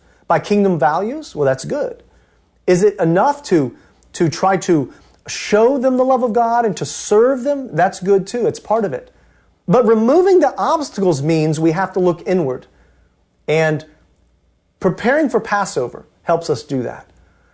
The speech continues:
Looking at unleavened bread and getting the sin out of our life helps us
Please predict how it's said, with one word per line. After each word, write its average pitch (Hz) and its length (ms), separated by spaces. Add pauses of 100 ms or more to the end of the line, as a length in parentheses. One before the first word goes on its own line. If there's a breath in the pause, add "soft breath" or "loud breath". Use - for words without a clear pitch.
(200)
Looking 233 340
at 214 140
unleavened 190 440
bread 156 220
and 151 100
getting 208 220
the 165 80
sin 214 260
out 190 160
of 175 80
our 160 120
life 151 320
helps 165 340
us - 280